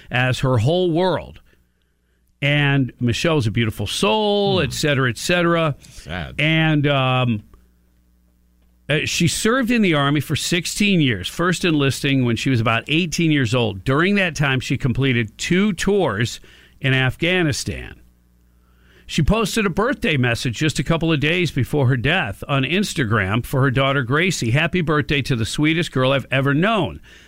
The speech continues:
Speaker 1: The best part of my life is being your mama."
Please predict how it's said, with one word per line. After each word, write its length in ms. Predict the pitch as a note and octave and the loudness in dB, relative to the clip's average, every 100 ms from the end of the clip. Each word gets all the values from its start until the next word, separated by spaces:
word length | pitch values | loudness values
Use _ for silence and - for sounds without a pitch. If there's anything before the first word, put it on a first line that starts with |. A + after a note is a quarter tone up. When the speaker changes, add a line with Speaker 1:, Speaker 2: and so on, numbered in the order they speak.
| - | -6
Speaker 1:
The 80 | A2+ | -2
best 320 | D#3+ G3 - | 0 -2 -2
part 200 | E3 E3 | 0 2
of 60 | D3+ | 2
my 160 | C#3 | 0
life 400 | B2+ A#2 B2 C3 - | 0 0 0 -2 -2
is 180 | D#3 G#2 | 0 0
being 480 | A2 A2+ C3 D3 | 0 0 2 2
your 180 | D3+ D#3 | 2 2
mama." 560 | D3 D#3 G#3+ G#3+ D#2 | 2 0 0 0 -2